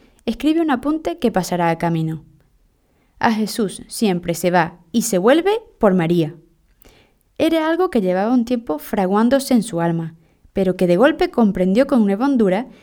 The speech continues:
y le reafirmó en la importancia de Santa María en su vida de relación con Dios. Cuatro días después del apunte anotó: "¿A cuántos jóvenes les gritaría yo al oído:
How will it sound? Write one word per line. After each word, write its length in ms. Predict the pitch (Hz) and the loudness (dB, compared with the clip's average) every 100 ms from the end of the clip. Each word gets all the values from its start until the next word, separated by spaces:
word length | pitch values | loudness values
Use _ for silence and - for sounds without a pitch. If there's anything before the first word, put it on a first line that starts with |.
| _ | _
y 120 | - 254 | 0 4
le 140 | 226 | 4
reafirmó 680 | 226 214 226 214 220 285 294 | 4 0 0 2 2 2 0
en 140 | 220 214 | 0 4
la 60 | |
importancia 680 | 202 202 208 208 277 294 240 | 4 2 -2 0 -2 0 -2
de 80 | 180 | -2
Santa 360 | 180 175 175 170 | -2 -4 -4 -4
María 440 | 175 180 254 330 - | -4 -2 -2 -2 -4
en 140 | 208 | -4
su 160 | 185 185 | -2 -4
vida 340 | 196 247 320 339 | -2 -2 -2 -2
de 140 | 214 | -2
relación 400 | 180 170 170 170 | -2 -4 -4 -6
con 180 | 165 160 | -4 -6
Dios. 340 | 160 147 - _ _ _ _ _ _ _ | -6 -10 -16 _ _ _ _ _ _ _
Cuatro 300 | 285 285 349 | 2 4 2
días 260 | 330 302 269 | 2 0 0
después 320 | 233 226 214 | -2 -2 0
del 120 | 247 | 2
apunte 360 | 233 233 202 180 | 2 2 0 0
anotó: 420 | 165 165 160 160 _ _ _ _ _ _ - | -4 -6 -8 -10 _ _ _ _ _ _ -6
"¿A 140 | 208 | -4
cuántos 360 | 214 381 403 392 | -2 -2 0 -2
jóvenes 480 | - 233 196 190 185 | -2 0 2 0 0
les 160 | 190 | -2
gritaría 440 | 196 208 214 247 262 | 0 2 4 6 6
yo 100 | 254 | 6
al 100 | 208 | 4
oído: 380 | 180 165 156 | 2 0 -6